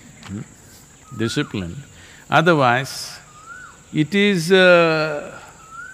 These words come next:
in the mindset of a man that, you know, it's taken, I, I've seen in the last forty years, uh,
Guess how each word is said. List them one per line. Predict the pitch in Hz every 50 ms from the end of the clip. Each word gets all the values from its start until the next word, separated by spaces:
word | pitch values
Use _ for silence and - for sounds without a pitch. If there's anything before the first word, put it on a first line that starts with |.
| - - - - - - - - - - - - -
in | 139 151 160 156
the | 156 151
mindset | 147 151 160 170 175 170 156 - - 131 113 98 - - - - - - - - - _ _ - - - _ - - _ _ _ _ _ _ -
of | 131 127 127 104
a | 127 127
man | 127 139 143 131 107 95 95 95 92 98 - - - - - - - - - - - _ _ _ - _ _ -
that, | 135 120 120 107 104 104 - - - - - - - - - - - - _ _ - - _ - - - - - - - - - - 1077 1077 1077 1077 1077 1077 1077 1077 1077 - - 1077 - - - - - - - _ _ - - _ _ _ _ _ _ _ - - _ - - _ _ _ _ _ _ _ - - - 131
you | 127
know, | 143 180 175 - - -
it's | 143 - -
taken, | - - 180 185 185 156 139 127
I, | 120 113 117 117 120 127 127
I've | 127 117
seen | - - 165 160 151 135 127
in | 120
the | 117 113 113
last | 117 120 127 123 -
forty | - - 135 127 127 123
years, | 120 127 135 127 110 101 92 - - - -
uh, | 110 95 90 87 80 - - -